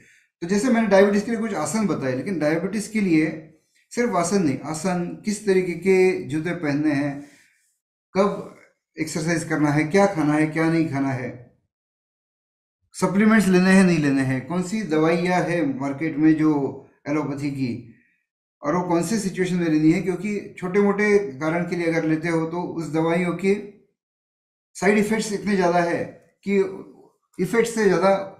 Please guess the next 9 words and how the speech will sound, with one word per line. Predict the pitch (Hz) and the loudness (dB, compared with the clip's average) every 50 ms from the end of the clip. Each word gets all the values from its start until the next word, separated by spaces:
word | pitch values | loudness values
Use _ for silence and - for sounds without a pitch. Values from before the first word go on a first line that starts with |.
| _ _ _ - | _ _ _ -10
नुकसान | 160 165 165 - 185 180 185 185 165 - - - - | -8 -8 -8 -4 -4 -4 -4 -4 -6 -8 -12 -12 -10
वो | 151 | -10
साइड | 135 156 160 160 156 | -6 -2 0 0 0
इफेक्ट | - 147 147 135 | 0 -4 -6 -8
से | - 147 135 | -6 -4 -4
हो | 127 120 | -4 -4
सकता | - - - - 117 110 | -6 -10 -12 -14 -14 -14
है। | - - - - _ _ _ _ _ _ _ _ _ _ _ _ _ _ _ _ _ _ _ _ _ _ _ _ _ _ _ _ _ _ _ _ _ _ _ _ _ _ _ _ - - | -14 -16 -20 -20 _ _ _ _ _ _ _ _ _ _ _ _ _ _ _ _ _ _ _ _ _ _ _ _ _ _ _ _ _ _ _ _ _ _ _ _ _ _ _ _ -12 -6
अ, | 135 135 139 143 143 143 - | -4 -2 0 0 0 -2 -4